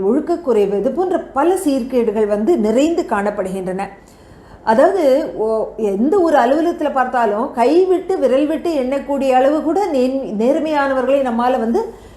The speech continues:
கா-, கா-, காண கிடைப்பது வந்து அரிதாக உள்ளது. தர்ம வழி நடக்காததுனால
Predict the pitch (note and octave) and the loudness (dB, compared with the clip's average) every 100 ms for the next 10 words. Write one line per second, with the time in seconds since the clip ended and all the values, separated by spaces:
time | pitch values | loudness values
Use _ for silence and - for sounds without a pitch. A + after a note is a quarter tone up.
0 | - A#3+ A#3+ A3 A3 G#3 G#3+ G#3+ G#3 G#3+ | -10 2 4 4 0 2 2 2 -2 -2
1 | B3+ F4+ D4 C#4 C#4 B3+ B3 E4+ A#3+ G3+ | 0 0 0 0 2 2 2 4 4 2
2 | C#4+ C#4 B3+ C4+ G#3+ F#3 F3 - - - | 4 4 4 2 2 0 -4 -10 -20 -20
3 | - - - - - - - - - - | -20 -20 -20 -20 -20 -20 -20 -20 -20 -18
4 | F#3+ G#3 C4+ F#4 F#4+ F4 D4 A3 B3 B3 | 2 4 6 4 4 2 0 -2 -2 0
5 | E4 D#4+ C#4 G#3 G3+ E3 | 2 4 2 0 -6 -4